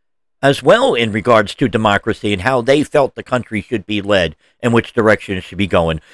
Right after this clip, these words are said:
So his speechwriters are a little wrong on that to include the Civil War as one of those things that the flame of democracy helped us get through. Because the flame of democracy, the people down south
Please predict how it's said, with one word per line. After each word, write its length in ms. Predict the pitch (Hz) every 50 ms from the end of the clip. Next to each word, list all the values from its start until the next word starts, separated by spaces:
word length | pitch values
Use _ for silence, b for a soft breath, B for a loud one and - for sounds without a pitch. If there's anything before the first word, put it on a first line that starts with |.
| b b b
So 260 | - - 190 170 156
his 280 | 127 147 165 175 - -
speechwriters 640 | - - 311 - - - 196 175 170 147 139 -
are 80 | 135 139
a 60 | 190
little 260 | - 285 247 135 117
wrong 320 | 107 139 165 160 147 127
on 160 | 113 107 101 107
that 260 | 123 123 110 - -
to 120 | - 123 110
include 680 | 107 101 - - - 220 277 254 190 117 95 73 - _ _ _ _ _ _ _ _ _
the 100 | 131 120
Civil 400 | - - - 214 240 185 143 120
War 400 | 104 113 180 214 180 117 101 -
as 180 | 104 104 -
one 180 | - 143 160 165
of 60 | 165
those 200 | 151 135 123 -
things 280 | - 160 170 160 131 -
that 140 | 117 104 -
the 80 | -
flame 300 | - _ 139 170 190 175
of 80 | 147 120
democracy 720 | - 113 110 127 147 175 175 - 143 - - 95 87 82 76 - _ _ _ _
helped 260 | - 160 160 - -
us 160 | 147 123 -
get 340 | - 104 123 160 214 - _
through. 300 | - 104 90 73 71 - _ _ _ _ _ _ _ _ _ _ -
Because 300 | 147 135 - 147 135 -
the 80 | 127
flame 300 | - - 170 214 269 262
of 60 | 269
democracy, 840 | - 160 131 147 185 240 247 - 214 165 - - 117 98 95 92 - _ _ _ _ _ _ _ _
the 140 | - 143 131
people 340 | - - 226 - 202 196
down 260 | 147 160 156 160 147 -
south 400 | - - 196 220 202 - -